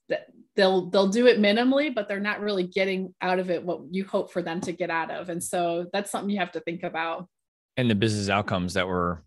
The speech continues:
Speaker 2: sought as a result of making that tech investment are almost never realized
Speaker 1: Exactly.
Speaker 2: as a result of that.
Speaker 1: Yeah,
Speaker 2: Right?
Speaker 1: exactly.
Speaker 2: And, and I think that's really, I mean, this is the whole purpose for being with this podcast really is,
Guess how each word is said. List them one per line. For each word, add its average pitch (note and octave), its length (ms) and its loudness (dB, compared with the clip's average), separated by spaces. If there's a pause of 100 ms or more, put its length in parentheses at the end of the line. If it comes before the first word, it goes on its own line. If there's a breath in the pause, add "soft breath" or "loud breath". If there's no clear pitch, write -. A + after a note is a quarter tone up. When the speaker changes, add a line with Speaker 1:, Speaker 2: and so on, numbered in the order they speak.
Speaker 2:
sought G2 400 2 (260)
as F2 160 2
a E2+ 60 -4
result F2+ 260 0
of F2+ 80 -6
making F2 200 -2
that E2 140 0
tech F2 180 0
investment F2 600 0
are F2+ 140 2
almost F2 280 0
never E2+ 240 0
realized - 520 -2 (420)
Speaker 1:
Exactly. F#3+ 240 0
Speaker 2:
as E3+ 60 4
a - 60 0
result F2+ 260 -2
of E3+ 60 -6
that. - 160 -8 (340)
Speaker 1:
Yeah, F3 160 -2
Speaker 2:
Right? - 100 -4
Speaker 1:
exactly. E3 720 -6 (460)
Speaker 2:
And, F#2+ 240 0
and G#2 160 -4
I G2 80 0
think A#2+ 240 -2
that's A2 200 4
really, G#2 400 6
I F2 40 -6
mean, F#2+ 100 2
this A2 160 4
is G#2 100 -4
the E2+ 80 0
whole F2 140 4
purpose F2+ 300 2
for D#2+ 160 0
being F2 240 4
with D2 80 4
this D2+ 180 0
podcast D#2+ 540 0
really E2 280 4
is, D#2 220 -2